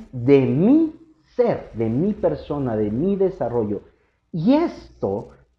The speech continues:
ha traído como consecuencia el tener, el ingreso ha mejorado, la situación se ha estado cambiando, ahorita estamos trabajando en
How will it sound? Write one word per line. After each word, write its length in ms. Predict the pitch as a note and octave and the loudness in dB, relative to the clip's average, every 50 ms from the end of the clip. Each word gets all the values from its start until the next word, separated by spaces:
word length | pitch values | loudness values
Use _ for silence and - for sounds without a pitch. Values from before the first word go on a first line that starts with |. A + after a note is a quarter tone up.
| _ _ _ | _ _ _
ha 240 | F3 G3+ G#3+ - - | -2 -2 -2 0 0
traído 560 | C4 B3 B3 G#3+ D#3 C3+ C3+ D#3 E3 E3 - | 2 4 4 4 4 2 2 2 0 0 2
como 520 | - C#3+ C3+ C#3 C#3 B2+ A#2+ - - - | 2 2 2 4 2 0 0 -2 -6 0
consecuencia 1120 | - A#3+ C4+ C#4+ D4+ D4+ D4+ - - B3 B3 - - C3+ B2 A#2 A2+ A2 A2 - - B2+ A#2+ - - - | 2 4 4 4 2 0 0 -2 -4 -6 -6 -6 -6 -4 -2 -2 -2 -4 -6 -4 -4 -4 -4 -4 -8 -10
el 320 | B2+ A#2+ A#2 A2 G#2+ - - | -6 -4 -4 -4 -6 -6 -6
tener, 480 | A#2+ A#2 A2 G#2+ A2 A2 G#2 F#2+ F#2 - _ _ - | -4 -2 -2 -2 -2 -2 -4 -4 -6 -10 _ _ -6
el 160 | A#2 A#2+ A#2 | -6 -4 -2
ingreso 500 | A#2 A2+ A2 G#2+ A2 A2 G#2+ - B2 A2 | -2 -2 0 0 0 -2 -2 -2 -4 -4
ha 40 | G2+ | -2
mejorado, 840 | G2 G2 - - - A#2+ C#3+ E3+ F#3+ F#3 F3+ F3 F3 F3 F3 F3+ - - - - - - | -4 -8 -10 -8 -6 -2 2 2 4 4 2 2 0 -2 -4 -6 -10 -14 -20 -20 -10 -4
la 140 | F#3+ G#3 G#3 | -4 -4 -2
situación 560 | G#3 F#3+ E3+ - C#3 C3 C3 - C3+ A#2 A2+ | -2 -4 -4 -2 -2 -2 -2 -2 -4 -4 -2
se 100 | A#2 A#2+ | -4 -4
ha 20 | |
estado 380 | G#2 - - G2+ F#2+ F#2 F2+ - | -6 -6 -8 -8 -6 -6 -8 -8
cambiando, 580 | - G2 G#2 A#2+ D3 E3+ E3+ D#3 D3 C#3+ C3+ C#3 | -10 -10 -8 -4 -2 0 0 0 0 0 0 0
ahorita 260 | C3 A2+ G#2+ - B2 | 0 0 -2 -4 -8
estamos 380 | - - - G#2+ G#2+ A2+ A2 | -6 -4 -4 -4 -4 -6 -6
trabajando 600 | - A#2+ A2+ G#2+ G#2+ - B2 A#2 A2 G#2+ G2+ - - _ _ _ _ _ _ _ _ - | -4 -2 -2 -2 -2 -2 -4 -4 -4 -4 -6 -8 -10 _ _ _ _ _ _ _ _ 2
en 440 | D#3 D#3 D#3 D#3+ E3 E3 - - | 4 4 4 4 2 -2 -4 -10